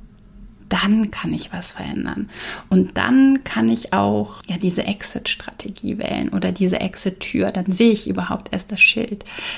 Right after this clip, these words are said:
Ja, vorher kann ich das gar nicht wahrnehmen, weil mich das so überrollt, weil diese Muster einfach mich überrollen und überkommen und ich einfach nur wie automatisch weiterlaufe. Und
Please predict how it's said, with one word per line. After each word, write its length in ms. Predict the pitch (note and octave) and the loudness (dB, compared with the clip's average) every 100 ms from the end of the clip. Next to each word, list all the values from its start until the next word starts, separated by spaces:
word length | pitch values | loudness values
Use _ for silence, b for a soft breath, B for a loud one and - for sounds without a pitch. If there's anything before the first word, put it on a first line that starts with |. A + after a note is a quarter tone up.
| B | B
Ja, 140 | G3+ G#3 | 2 2
vorher 500 | - A3 A3 G#2+ - - - - - - - - | 4 4 6 4 0 -10 -12 -10 -8 -8 -8 -4
kann 180 | - A#3 | 4 4
ich 100 | A#3 | 4
das 180 | G#3 | -2
gar 140 | - - | 0 0
nicht 220 | G3+ - | 0 0
wahrnehmen, 640 | G3 A3 A3+ G3 F#3 F3+ | 2 4 4 4 2 2
weil 320 | F3+ F3 F3+ G3+ B B B B - | 0 0 0 -2 B B B B -2
mich 180 | F3+ | -2
das 260 | - G3 - | -2 -4 0
so 200 | A2 A2+ | 2 2
überrollt, 680 | G#2+ G2+ - G3+ G#2+ G3 - | 4 2 2 4 4 4 0
weil 80 | F#3 | -2
diese 240 | F#3+ F#3+ | 0 4
Muster 560 | F#3 G3+ A#3 - - - | 6 6 4 0 0 2
einfach 500 | F#2+ F#2+ - F#2 F#2 - B B B B B - | 0 0 -2 -4 -4 -10 B B B B B 0
mich 240 | F#3+ F#3 | 2 2
überrollen 840 | G3 F#3 F#3 F3+ F#3+ F#3 G3+ G#3+ G#3 | 0 2 4 2 2 4 6 6 4
und 140 | F#3 | 2
überkommen 680 | F#3 F#3+ F#3+ - G3 G2+ - | 2 -2 -2 0 4 6 4
und 240 | - G3+ | 4 2
ich 240 | G3+ G3+ - | 0 -2 -2
einfach 400 | F#3 - G3+ - | -2 -2 -6 -2
nur 280 | F#3 F#3+ - | 0 0 -2
wie 340 | G#3+ G3 G3+ - | -2 2 2 2
automatisch 720 | F#3 F3+ F#3+ F3+ F#3 F#3+ - | -2 -2 -2 -2 -4 -6 -4
weiterlaufe. 800 | - F3+ G3 F#3+ G3 G3+ A3 G#3 b b | -4 -4 -6 -6 -6 -8 -12 -16 b b
Und 460 | - G#3 G#3 G#3 G#3 | 4 6 8 8 6